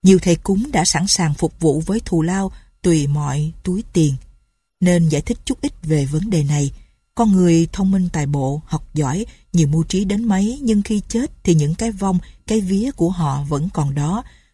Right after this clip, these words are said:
Với bản năng ngu đần, dễ bị những con ma xấu lường gạt,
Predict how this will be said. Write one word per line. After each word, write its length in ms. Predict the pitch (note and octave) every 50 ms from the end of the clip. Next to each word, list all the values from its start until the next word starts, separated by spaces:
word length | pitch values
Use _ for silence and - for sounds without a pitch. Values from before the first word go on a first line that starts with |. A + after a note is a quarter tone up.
| _
Với 260 | - F3+ F#3+ G3 A#3 B3+
bản 240 | A3 D#3+ D#3 F3+
năng 180 | G3 G#3 G3 F#3+
ngu 160 | F3+ F#3+ G3
đần, 240 | F3 E3 E3+ D#3+ D3+ - - - - _ -
dễ 220 | D#3+ E3+ E3 G#3
bị 200 | G#3 F#3 E3 D#3
những 240 | D#3+ E3 D#3+ F3 G#3
con 220 | - G#3+ F#3 F3
ma 160 | F3 E3+ E3+
xấu 320 | E3+ - - F#3 F3 G3 A#3+
lường 260 | B3+ G#3+ D#3+ D3 C#3+
gạt, 240 | C3 D3 C#3+ C#3